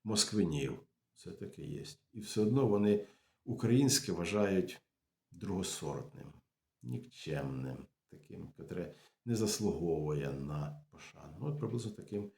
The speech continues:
є Зінченко, котрого звинувачують в вбивстві Фаріон. От уявляєте, вихований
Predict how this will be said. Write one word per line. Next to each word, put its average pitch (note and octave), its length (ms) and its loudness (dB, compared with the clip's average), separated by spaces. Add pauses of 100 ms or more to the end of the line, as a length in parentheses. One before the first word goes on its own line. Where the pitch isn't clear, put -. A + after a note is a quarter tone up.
(360)
є F2+ 520 0 (100)
Зінченко, - 640 -8
котрого D#2+ 560 -8 (300)
звинувачують E2 720 -6
в D#2+ 60 -8
вбивстві D#2+ 640 -8 (220)
Фаріон. D#2+ 460 -6 (200)
От - 180 -20
уявляєте, E2+ 580 -6 (280)
вихований F#2+ 800 2